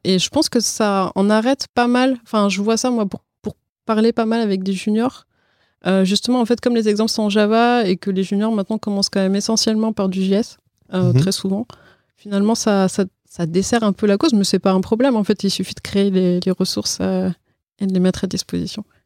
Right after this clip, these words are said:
Speaker 2: Il y a, il y a aussi des, des design patterns qu'on utilise en Java parce que, euh, sont pratiquement Java, mais sont pas forcément
Speaker 1: Oui.
Speaker 2: pertinents en J S.
Speaker 1: Complètement, oui, oui, bien sûr.
Speaker 2: Ouais, ouais, je, je, je comprends ce que, je comprends ce que tu veux dire. Euh, c'est quoi ton métier aujourd'hui ?
Speaker 1: Alors,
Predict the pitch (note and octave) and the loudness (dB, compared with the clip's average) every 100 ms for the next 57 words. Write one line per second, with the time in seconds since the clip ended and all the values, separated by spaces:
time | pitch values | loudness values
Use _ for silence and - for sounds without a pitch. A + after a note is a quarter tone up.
0 | _ A#2 G#2+ A#2+ G#2+ G2+ - A#2 G2 F#2 | _ 0 2 4 4 2 -2 0 2 4
1 | F2+ F2+ F2 F#2 F#2 F#2 F#2 - G#2+ F#2+ | 2 0 -2 0 0 0 0 0 -2 0
2 | F#2 E2+ - G2 F#2 F#2 G2+ A#2 G#2+ G2 | -2 -2 0 0 0 0 2 2 2 -2
3 | - G2+ G#2 G2+ F#2 F2+ F2 - F2 - | 0 2 4 4 2 0 -2 -6 -6 -4
4 | F#2 - F2+ F2+ F#2+ A2+ F#2+ - F#2 G2 | -4 -2 0 2 4 4 0 -4 -4 -2
5 | F2+ - - F#2 - F#4+ F#2+ F2+ F2+ G#2+ | -4 -6 -2 0 2 0 2 0 2 0
6 | F#2 - - - _ _ _ _ _ - | 0 -10 -20 -20 _ _ _ _ _ -2
7 | A3+ A#3 C#4+ A3+ A#3 A3 G#3+ A#3+ - _ | 0 2 2 2 0 -2 -6 -10 -16 _
8 | _ _ _ A#2+ A#2+ B2 A2 - G2+ F2 | _ _ _ 2 4 2 0 -6 -8 -10
9 | - G#2+ G#2 G#2+ G#2 - - - A#2+ - | -18 -20 -20 -10 -8 -8 -10 -4 -2 0
10 | A#2+ A2 - G#2+ F#2+ _ _ - - - | -2 -2 0 0 0 _ _ -20 -20 -20
11 | - - - _ _ A#2 A2 D3 G#3 C#3+ | -20 -20 -20 _ _ -4 -2 0 2 4
12 | C#3 - D#3 C3 A#2+ A2+ - _ _ _ | 2 2 2 4 2 0 -4 _ _ _
13 | _ _ _ _ _ A3 F#3 | _ _ _ _ _ 0 0